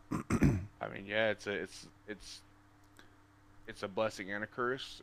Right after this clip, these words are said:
Speaker 2: if you
Speaker 1: Yeah.
Speaker 2: wanna say. If you do good, it's, you're on top of the world.
Speaker 1: Yeah.
Speaker 2: If you, if you,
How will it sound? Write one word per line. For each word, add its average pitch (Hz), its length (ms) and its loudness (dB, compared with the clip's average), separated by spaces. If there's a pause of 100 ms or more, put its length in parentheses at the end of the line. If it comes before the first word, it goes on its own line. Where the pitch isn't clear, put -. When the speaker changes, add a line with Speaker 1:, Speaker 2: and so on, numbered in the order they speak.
Speaker 2:
if - 80 0
you 98 60 8
Speaker 1:
Yeah. 87 80 10
Speaker 2:
wanna 123 140 2
say. 131 440 2 (720)
If 110 140 0
you 120 100 4
do 117 220 0
good, 113 360 4 (640)
it's, - 260 -6 (100)
you're 107 220 6
on 107 120 2
top 98 200 4
of 92 60 -8
the 95 80 0
world. 90 320 0 (140)
Speaker 1:
Yeah. 90 220 8 (300)
Speaker 2:
If 107 200 0
you, 165 360 0
if 135 240 -2
you, 151 240 -4